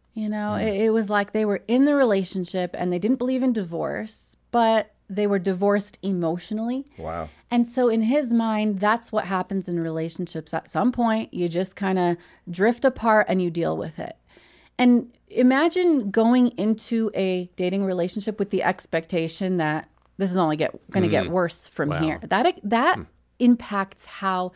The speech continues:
Speaker 1: you date. Maybe you come from a past where your parents were divorced. Maybe you come from a past where you experienced trauma or abuse and you don't feel valuable.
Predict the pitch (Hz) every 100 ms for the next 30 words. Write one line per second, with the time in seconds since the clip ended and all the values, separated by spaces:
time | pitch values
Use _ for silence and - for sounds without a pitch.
0 | _ - 175 175 156 156 - 101 - -
1 | - - 208 269 269 240 233 233 214 196
2 | 196 190 - 175 170 175 170 170 - 151
3 | 151 147 175 233 - - - - - _
4 | - 170 196 208 214 208 196 202 190 -
5 | 190 190 - 185 175 170 - - 180 247
6 | 262 208 190 - - 196 185 180 175 -
7 | - - 190 175 165 156 170 - _ _
8 | - 196 196 170 170 170 - - _ _
9 | 185 170 214 285 - - 175 156 151 -
10 | 117 - -